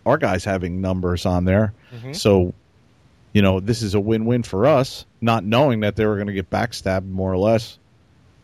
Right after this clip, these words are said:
Speaker 1: It could have
Speaker 2: Right.
Speaker 1: went down like that. I, I'm not saying, I have no, obviously no proof of anything.
Speaker 2: Sure, sure. I mean, but it's, it's definitely, you know,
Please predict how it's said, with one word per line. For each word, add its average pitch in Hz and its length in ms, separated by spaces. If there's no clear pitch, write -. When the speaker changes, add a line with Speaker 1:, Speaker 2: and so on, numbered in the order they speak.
Speaker 1:
It 117 140
could 151 180
have 156 40
Speaker 2:
Right. 170 40
Speaker 1:
went 170 140
down 165 180
like 156 140
that. 151 140
I, 101 100
I'm 110 160
not 117 220
saying, 110 220
I 113 120
have 101 160
no, 95 460
obviously 98 360
no 98 300
proof 120 300
of 92 100
anything. 117 460
Speaker 2:
Sure, 104 580
sure. 90 420
I 151 100
mean, 156 140
but 208 140
it's, - 220
it's - 160
definitely, 160 520
you 143 80
know, 117 280